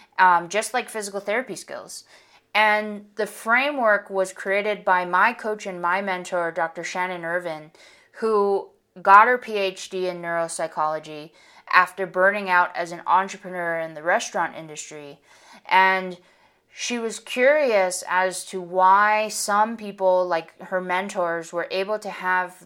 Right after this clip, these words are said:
this massive success without all of the hustle and the grind. And she realized that her mentor was able to do that not because she did things differently, um,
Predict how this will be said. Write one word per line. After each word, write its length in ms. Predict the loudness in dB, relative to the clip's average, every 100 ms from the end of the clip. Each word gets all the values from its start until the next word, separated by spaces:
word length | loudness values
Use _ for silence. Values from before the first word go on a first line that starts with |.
| -10
this 220 | -8 -8
massive 640 | -4 2 4 2 -4 -8
success 640 | -10 -10 -6 -2 -2 -6 -14 -20 -20 _ _
without 480 | -8 6 8 8 6
all 240 | 2 2
of 120 | 0 -2
the 60 |
hustle 440 | -6 -6 -4 -4 -4
and 160 | -8
the 60 | -12
grind. 580 | -2 0 2 -2 -6 -12
And 420 | -10 -8 -10 -16 -20 _ _
she 260 | -10 -8 -8
realized 880 | -2 2 6 8 6 4 0 -2
that 240 | 2 2 0
her 180 | -6 -4
mentor 760 | 0 0 0 0 2 4 2
was 420 | 0 -4 -8 -16 _ _ _ _
able 340 | -2 2 2 2
to 120 | -4
do 200 | -6 0
that 360 | 2 2 -2 _ _ -16
not 500 | 0 4 4 2 -6
because 340 | -10 -8 -8
she 220 | -10 -12
did 380 | -8 -6 -6 -8
things 300 | -16 -14 -14
differently, 640 | -16 -16 -18 -16 -18 -18 _ -20 -20 _ _ _
um, 460 | 6 6 4 0